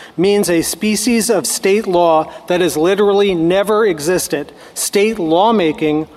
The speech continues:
unconstrained by a state constitution. If the founders intended to create that animal, surely someone would have said something. Finally,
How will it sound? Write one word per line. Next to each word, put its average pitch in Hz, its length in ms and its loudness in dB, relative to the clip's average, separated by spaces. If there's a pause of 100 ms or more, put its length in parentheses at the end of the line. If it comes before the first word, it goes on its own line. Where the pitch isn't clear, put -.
(140)
unconstrained 208 1040 0
by 165 140 2
a 156 100 2
state 196 460 -2
constitution. 190 800 -2 (400)
If 170 100 -2
the 170 80 -2
founders 226 520 0
intended 190 540 0
to 190 80 0
create 170 500 -2
that 196 180 0
animal, 214 520 0 (140)
surely 226 480 2
someone 214 520 0
would 175 100 0
have 156 100 -4
said 185 300 -4
something. 170 460 -6 (480)
Finally, 226 540 2